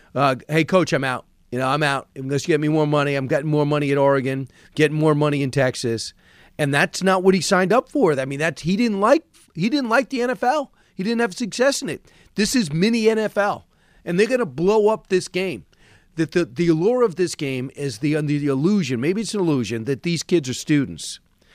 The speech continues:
and that they play, have the history. And when you see them play, you can go back to, you know, you see Texas play, and you go back to old-time Texas greats, and, you, you know, you watch U S C, and you think about the great te-, U S C players. But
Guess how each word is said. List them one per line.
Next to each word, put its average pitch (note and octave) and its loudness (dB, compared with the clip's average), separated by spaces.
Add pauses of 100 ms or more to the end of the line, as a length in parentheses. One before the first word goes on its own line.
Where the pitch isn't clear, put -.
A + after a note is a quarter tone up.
(240)
and D3 0
that D3 -2
they D#3 2
play, E3+ 4
have D3 -4
the C#3 -4
history. A#2 -2 (440)
And D3+ 2
when D#3 4
you D3+ 2
see G3 0
them F3+ 2
play, F3 2
you D3+ -2
can D3 -6
go D#3 2
back D3+ -2
to, C3+ -2 (280)
you C#3+ -4
know, D3 0
you D3 0
see D#3+ -4
Texas D3+ -2
play, C#3 4 (100)
and C#3+ -4
you C#3 -2
go C#3+ 0
back D3+ 0
to C3+ -4
old-time D3+ -6
Texas D3 -6
greats, C#3 -2
and, G#2+ -6 (340)
you, C#3 2
you C3+ 2
know, C#3 0
you C3+ 2
watch D#3+ 0
U D#3 4
S D3 0
C, D3 0
and C3 -6
you B2 -4
think E3+ 0
about D3 2
the C#3+ -6
great D#3 -2
te-, C3+ -2
U D3+ 0
S D3 -4
C D#3 -2
players. C#3+ 0 (420)
But D#3+ 0